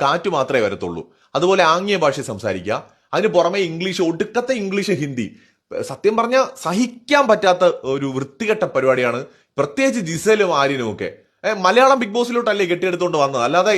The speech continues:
ഹിന്ദി ബിഗ് ബോസ് അല്ലല്ലോ ഇത്. മലയാളി ഓഡിയൻസ് അല്ലേ ഇത് കാണുന്നത്? ഞങ്ങളുടെ ഭാഷയെ ബഹുമാനിച്ചുകൊണ്ട് തന്നെ അതിനകത്ത് നിൽക്കാൻ പഠിക്കണം നിങ്ങൾ. വോട്ട് മാത്രം കിട്ടിയാ പോരല്ലോ, മലയാള ഭാഷയിൽ സംസാരിക്കണം.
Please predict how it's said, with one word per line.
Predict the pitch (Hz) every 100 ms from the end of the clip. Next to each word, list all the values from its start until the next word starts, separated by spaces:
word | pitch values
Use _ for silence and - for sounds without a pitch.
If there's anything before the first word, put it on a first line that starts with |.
| 170
ഹിന്ദി | 170 233 226
ബിഗ് | 196
ബോസ് | 208 196
അല്ലല്ലോ | 185 180 175
ഇത്. | 170 170 _ _ -
മലയാളി | 143 190 233 262 240
ഓഡിയൻസ് | 233 233 220
അല്ലേ | 214
ഇത് | 180 165
കാണുന്നത്? | 147 135 117 156 - _ 131
ഞങ്ങളുടെ | 170 220 254 254 214
ഭാഷയെ | 214 214 233
ബഹുമാനിച്ചുകൊണ്ട് | 202 202 202 214 214 220 214 202
തന്നെ | 202 220
അതിനകത്ത് | 196 190 180
നിൽക്കാൻ | 180 180
പഠിക്കണം | 151 147 131
നിങ്ങൾ. | 113 101 -
വോട്ട് | 143 214 247
മാത്രം | 240 226 240
കിട്ടിയാ | 208 214 202
പോരല്ലോ, | 196 196 180 180 - _ 143
മലയാള | 175 220 247 226
ഭാഷയിൽ | 208 233 202
സംസാരിക്കണം. | 190 185 180 151 117